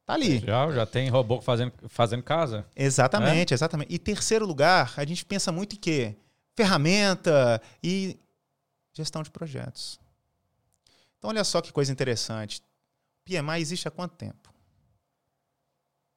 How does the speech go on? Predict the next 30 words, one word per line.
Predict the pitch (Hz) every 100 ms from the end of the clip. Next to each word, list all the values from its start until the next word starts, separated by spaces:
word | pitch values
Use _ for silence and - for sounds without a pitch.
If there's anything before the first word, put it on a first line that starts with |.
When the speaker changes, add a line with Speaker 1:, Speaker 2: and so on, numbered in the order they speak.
| _
Speaker 1:
Tem | 160
quanto | 156 202 202
tempo | 170
que | 165
a |
gente | 151
fala | 147 139
de |
gestão | 127 127 -
de | 123
projetos? | - 113 113 123 - -
Tem | 135
quanto | 147 147
tempo | 139
que | 135
a |
gente | 131
fala | 127
de | 113
gerenciamento? | 117 113 - 107 110 120 - _ _ _ _
Né? | 131 170 160
Então, | 151 160 170
Speaker 2:
Sim. |
Speaker 1:
assim, | 101 151
vamos, | 151 175
vamos, | 180 190
vamos | 180 156
pensar | 170 160 151
um |
pouquinho. | 135 123 139